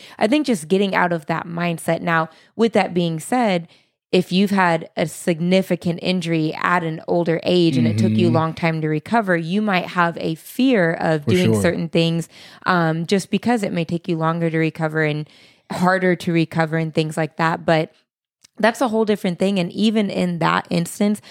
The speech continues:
Speaker 1: there shouldn't be a workout for the age. It should
Speaker 2: Yeah.
Speaker 1: be a workout for your limitations or a
Speaker 2: Mm-hmm.
Speaker 1: workout, um, that might, it, you just might need to modify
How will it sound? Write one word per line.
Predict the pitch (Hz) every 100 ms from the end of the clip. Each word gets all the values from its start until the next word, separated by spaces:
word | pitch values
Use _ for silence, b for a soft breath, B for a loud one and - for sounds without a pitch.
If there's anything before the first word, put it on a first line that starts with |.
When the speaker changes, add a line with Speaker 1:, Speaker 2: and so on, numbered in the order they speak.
| B -
Speaker 1:
there | 185
shouldn't | 240 214 185
be | 180 -
a |
workout | 160 180 180 175 -
for | - 165
the | 160
age. | - - - -
It | 180
should | -
Speaker 2:
Yeah. | -
Speaker 1:
be | 214
a |
workout | 170 180 175 180 -
for | - 185
your | 180 170 165
limitations | 165 160 - 175 165 165 160 -
or | 190 180
a |
Speaker 2:
Mm-hmm. | 165
Speaker 1:
workout, | 175 175 170 165 - B B B -
um, | 175 170 156 156 160 - b b -
that | 170 170
might, | 170 170 165 - _
it, | 180 175
you | 214
just | 208 220
might | 233 220
need | 208 196
to | 170
modify | 160 175 285 - -